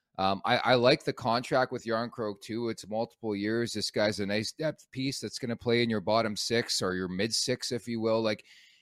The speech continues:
he brings a lot of variables to the table. I still think in a perfect world, he's better suited for the third line, and remains to be seen what they do ahead of the March third deadline. But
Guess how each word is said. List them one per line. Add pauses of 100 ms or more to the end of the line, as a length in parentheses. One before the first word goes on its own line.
he
brings
a
lot
of
variables
to
the
table.
I
still
think
in
a
perfect
world,
he's
better
suited
for
the
third
line,
and
remains
to
be
seen
what
they
do (520)
ahead
of
the
March
third
deadline.
But